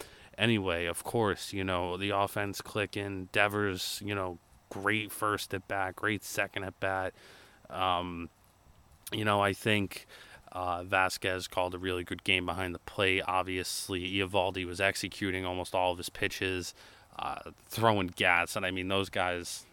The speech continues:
you know, I mean, let's, let's be real here. The Orioles are not a, I guess in air quotes, they're a big league team, but they're really not,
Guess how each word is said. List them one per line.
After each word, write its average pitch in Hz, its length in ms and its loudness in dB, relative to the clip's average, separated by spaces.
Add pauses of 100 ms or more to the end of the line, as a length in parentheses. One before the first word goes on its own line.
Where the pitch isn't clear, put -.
(140)
you 101 120 -4
know, 85 300 -4
I 92 120 -4
mean, 104 220 0
let's, 110 260 0
let's 117 240 0
be 104 120 0
real 98 280 2
here. 90 180 0
The 98 140 -2
Orioles 113 480 4
are 92 80 0
not 98 420 2 (500)
a, 90 640 0 (280)
I 95 260 -8
guess 95 300 0
in 92 140 -4
air 104 300 6
quotes, 87 440 -2
they're 98 180 4
a 101 60 0
big 107 260 4
league 104 320 2
team, 92 380 2
but 98 120 -4
they're 113 80 0
really 131 260 4
not, 104 300 2